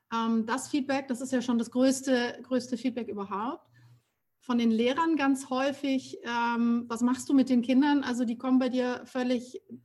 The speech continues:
aufgelöst rein und wenn sie rauskommen, haben sie ein Lächeln im Gesicht.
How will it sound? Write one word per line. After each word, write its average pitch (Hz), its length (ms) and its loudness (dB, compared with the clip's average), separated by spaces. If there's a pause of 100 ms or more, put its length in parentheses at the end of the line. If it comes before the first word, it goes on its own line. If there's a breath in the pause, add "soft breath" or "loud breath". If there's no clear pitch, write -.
(140)
aufgelöst 247 600 -2
rein 240 340 -2
und 240 180 -4
wenn 254 140 0
sie 240 140 0
rauskommen, 262 720 2
haben 247 120 0
sie 233 140 0
ein 233 40 2
Lächeln 254 340 0
im 269 140 2
Gesicht. 302 500 -4